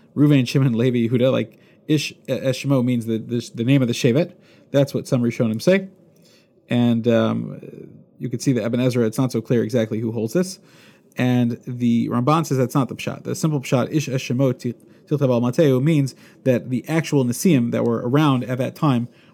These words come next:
were written, um, there, and Aaron was considered the Nasi of Shevet Levi. And finally, the last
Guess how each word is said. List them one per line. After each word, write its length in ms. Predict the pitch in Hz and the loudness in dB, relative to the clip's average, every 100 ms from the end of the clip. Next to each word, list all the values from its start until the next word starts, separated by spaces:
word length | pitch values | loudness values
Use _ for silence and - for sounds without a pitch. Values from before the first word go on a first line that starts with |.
| - | -2
were 100 | 120 | 0
written, 340 | 123 123 120 _ _ - - | 0 -2 -6 _ _ -20 -8
um, 280 | 107 107 101 | -6 -6 -8
there, 320 | 123 135 170 | 0 2 2
and 220 | - 123 127 | 0 -4 -2
Aaron 240 | 143 147 | 2 2
was 140 | 123 - | 0 -4
considered 340 | 120 127 117 | -6 -4 -2
the 60 | 113 | -2
Nasi 400 | 127 120 110 110 - - - | -4 -2 -4 -6 -14 -20 -16
of 100 | 113 | -8
Shevet 260 | 123 107 | -6 -6
Levi. 260 | 104 - - _ _ _ _ _ _ _ _ _ _ - | -10 -12 -16 _ _ _ _ _ _ _ _ _ _ -14
And 120 | 135 | -6
finally, 280 | 156 165 147 | -2 0 0
the 100 | 120 | 0
last 420 | 131 156 - - | -2 -2 -6 -16